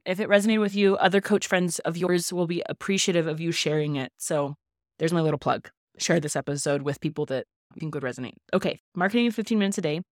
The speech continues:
Number one, watch and respond to five people's Instagram who I follow. So this is what's interesting. Some of you are following people who are ideal clients, but because you don't engage with them, a client couldn't be created from that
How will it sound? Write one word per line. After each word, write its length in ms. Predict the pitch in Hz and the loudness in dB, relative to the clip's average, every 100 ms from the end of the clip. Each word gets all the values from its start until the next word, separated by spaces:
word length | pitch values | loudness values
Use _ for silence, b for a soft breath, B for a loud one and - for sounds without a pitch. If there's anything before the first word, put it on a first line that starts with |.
| _ _ _ _ - | _ _ _ _ 2
Number 220 | 208 226 | 6 8
one, 320 | 196 123 156 _ | 6 2 -6 _
watch 500 | 160 175 233 285 - | 0 6 6 6 0
and 100 | 202 | 0
respond 800 | 196 190 - 165 165 180 175 175 | 2 0 -2 2 4 4 0 -2
to 160 | - 190 | -2 -2
five 400 | - 160 170 185 | 0 2 2 0
people's 400 | - 196 208 185 | -2 2 2 2
Instagram 540 | 175 - 170 170 160 - | -2 -4 -2 0 0 -2
who 220 | - 185 - | -2 -2 4
I 480 | 196 214 202 160 - | 6 8 6 2 -4
follow. 580 | - 143 123 104 - - _ _ _ _ _ | 0 0 0 -4 -8 -14 _ _ _ _ _
So 100 | - | 4
this 140 | 214 269 | 4 4
is 100 | 349 | 0
what's 160 | 320 | 2
interesting. 540 | 233 220 220 - 151 139 _ _ | 2 2 0 -2 -6 -8 _ _
Some 220 | - 254 311 | -2 2 2
of 100 | 302 | 4
you 80 | |
are 80 | 214 | 4
following 360 | - 214 247 202 | 4 4 4 2
people 240 | 175 165 | 0 -2
who 100 | 165 | 2
are 60 | 180 | 2
ideal 260 | 170 185 | 4 2
clients, 540 | 165 - 202 156 151 - | 0 0 0 -2 -4 -4
but 120 | 196 | -2
because 340 | 214 - 226 | -2 0 0
you 100 | 294 | 4
don't 120 | 254 214 | 4 4
engage 320 | 196 277 330 | 2 0 0
with 140 | 247 | 0
them, 320 | 175 165 208 - _ _ - | 0 0 0 -4 _ _ -8
a 60 | - | -6
client 320 | - 214 202 | 2 2 2
couldn't 200 | - 214 | 2 2
be 120 | 196 | 2
created 560 | - - 185 180 170 170 | -2 0 0 2 0 -2
from 500 | - 170 160 160 160 - | -2 0 2 0 -6 -6
that 480 | 156 139 151 - | 0 0 0 -6